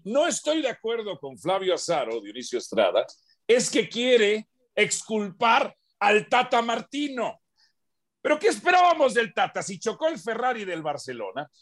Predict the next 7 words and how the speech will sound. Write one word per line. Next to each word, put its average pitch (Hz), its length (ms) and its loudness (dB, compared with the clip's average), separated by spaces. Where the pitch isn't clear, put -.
chocó 233 380 2
el 302 120 4
Ferrari 208 480 2
de 170 100 0
la 147 80 2
selección 143 460 -6
argentina 127 680 -4